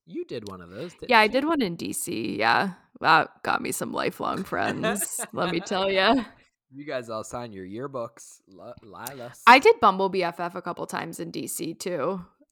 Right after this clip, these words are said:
Speaker 2: but
Speaker 1: Oh.
Speaker 2: that wasn't super f-, I had that one friend that I, like, but she was very boring.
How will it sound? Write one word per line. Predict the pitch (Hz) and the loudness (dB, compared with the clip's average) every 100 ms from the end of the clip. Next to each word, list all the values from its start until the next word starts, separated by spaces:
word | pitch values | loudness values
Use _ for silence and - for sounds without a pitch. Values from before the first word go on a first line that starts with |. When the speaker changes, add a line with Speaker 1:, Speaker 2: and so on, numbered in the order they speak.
| - | -10
Speaker 2:
but | 196 165 123 - | -2 0 0 0
Speaker 1:
Oh. | 247 202 - _ _ _ _ _ _ _ _ _ _ _ _ _ _ _ _ _ - | -8 -10 -16 _ _ _ _ _ _ _ _ _ _ _ _ _ _ _ _ _ -16
Speaker 2:
that | 196 190 - | -8 -6 -2
wasn't | - 175 170 - | -4 -4 -8 -10
super | - 117 | -8 -8
f-, | - - - | -8 -8 4
I | 233 | 6
had | 262 285 | 8 8
that | 220 117 | 8 6
one | - 156 | 2 -4
friend | 165 - 101 151 | -6 -2 -2 0
that | 165 | 0
I, | 127 131 | 2 2
like, | 131 110 - - | 0 -2 -4 -8
but | 196 190 | -8 -4
she | - | -2
was | 202 190 | 0 0
very | 175 101 104 | 0 0 0
boring. | - 65 - - - 202 | -2 -2 -2 -4 -6 -8